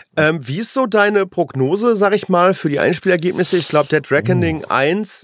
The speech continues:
Speaker 1: äh, Part eins hatte ja, glaub ich, sechshundertfünfzig Millionen eingespielt oder was? Sowas
Speaker 2: Mhm.
Speaker 1: in diese Richtung, glaub ich.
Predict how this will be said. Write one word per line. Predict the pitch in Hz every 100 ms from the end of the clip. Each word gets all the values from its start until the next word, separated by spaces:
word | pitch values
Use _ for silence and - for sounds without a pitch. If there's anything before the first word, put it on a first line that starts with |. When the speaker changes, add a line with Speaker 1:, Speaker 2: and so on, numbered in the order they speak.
| -
Speaker 1:
äh, | 143 143 143
Part | 143 143
eins | - 135 185 190
hatte | 151 147 147
ja, | 139
glaub | 131 135
ich, | 127
sechshundertfünfzig | 127 - 170 147 - 151 - 147
Millionen | 139 117 175
eingespielt | 185 190 196 - 196 196
oder | 190
was? | 226 -
Sowas | 214 247 196
Speaker 2:
Mhm. | 185
Speaker 1:
in |
diese | 175 214
Richtung, | 208 - 226
glaub | 202 202 202
ich. | 233 -